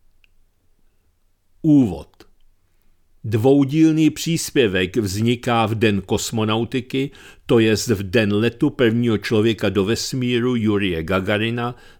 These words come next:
dvanáctého dubna devatenáct set šedesát jedna. Slaví se od roku devatenáct set šedesát dva, ve Spojených státech od roku dva tisíce jedna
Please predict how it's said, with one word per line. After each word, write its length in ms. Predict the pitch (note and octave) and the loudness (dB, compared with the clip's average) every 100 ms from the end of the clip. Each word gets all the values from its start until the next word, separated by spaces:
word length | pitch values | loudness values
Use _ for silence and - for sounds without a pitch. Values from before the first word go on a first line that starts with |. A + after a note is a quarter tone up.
| - | -4
dvanáctého 720 | A#2+ A#2 A#2 A2 - A2+ F2 | 0 2 2 -2 -4 -4 -2
dubna 380 | G#2 F#2 F#2+ | -2 -4 -2
devatenáct 720 | F2 G2+ F#2+ G#2 A#2 A2 G#2+ - | -2 -2 -2 -2 -2 -2 -4 -4
set 140 | G#2+ | -6
šedesát 580 | - A2 G#2 - A2 A#2 | -6 -6 -4 -2 -2 0
jedna. 400 | B2+ G#2 D2 - _ _ - _ - | -2 -2 -10 -12 _ _ -20 _ -12
Slaví 560 | - A#2 A2 A2+ C3 | -4 0 2 2 -2
se 200 | A#2+ C3 | 0 0
od 160 | A#2+ A2+ | 0 0
roku 260 | A#2 - | 0 0
devatenáct 600 | G#2+ G#2+ G#2+ B2 A2 G#2 | 0 2 0 -2 -2 -2
set 140 | - G2+ | -4 -6
šedesát 560 | - F#2 - F2 D#2+ | -4 -6 -6 -6 -6
dva, 460 | D2+ F2+ F#2 C3 C3 _ _ _ - | -6 -2 0 -2 -4 _ _ _ -4
ve 140 | A2 | -2
Spojených 600 | - - A#2+ A2 F#2+ F#2 | -2 -2 2 2 2 -2
státech 640 | - A#2 A2 A2 B2+ A#2+ - | -4 0 0 0 -4 -6 -4
od 180 | A#2 A2+ | -2 2
roku 280 | G#2+ - | 0 0
dva 200 | G#2 G2 | -4 -2
tisíce 560 | G2+ G#2+ - G#2+ E2+ - | -4 -4 -6 -6 -6 -6
jedna 540 | E2+ G2 G#2 A2 A#2 | -2 -2 -2 -4 -4